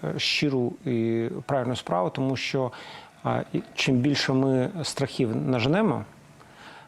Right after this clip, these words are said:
а, тим менше буде бажаючих, е, е, в тому числі потім повертатися в Україну. А ми потребуватимемо людей.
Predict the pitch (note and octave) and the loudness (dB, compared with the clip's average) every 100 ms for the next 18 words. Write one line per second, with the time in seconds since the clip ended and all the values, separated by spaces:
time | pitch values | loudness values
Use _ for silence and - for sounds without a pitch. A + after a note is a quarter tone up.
0 | - - B2+ A#2+ B2 B2 - D3+ C#3+ C#3 | -6 2 4 6 4 2 0 4 6 6
1 | C#3 D3+ C#3+ D3+ D#3+ - C3 C3+ C3 A#2+ | 4 4 4 4 4 2 2 4 4 2
2 | B2+ C3 D#3 D3 - A2+ - A#2+ A#2 A#2 | 2 4 4 2 2 -2 0 0 2 0
3 | - C3+ B2+ A#2 D#3 D3 C3+ C#3+ A#2+ A#2 | 0 0 0 0 0 0 2 2 2 2
4 | A#2+ A#2+ B2+ - - A2+ A2 A#2+ G#2 A#2 | 2 2 0 0 0 2 2 2 2 0
5 | B2 - - - - - - - - - | -8 -14 -20 -20 -20 -20 -20 -20 -20 -20
6 | - _ C3+ B2 B2 C3 C3 D3+ - C#3+ | -20 _ 2 4 6 4 2 -2 2 2
7 | C#3+ E3+ - A2+ G#2+ A2 A#2 G2+ | 4 2 2 4 4 4 4 2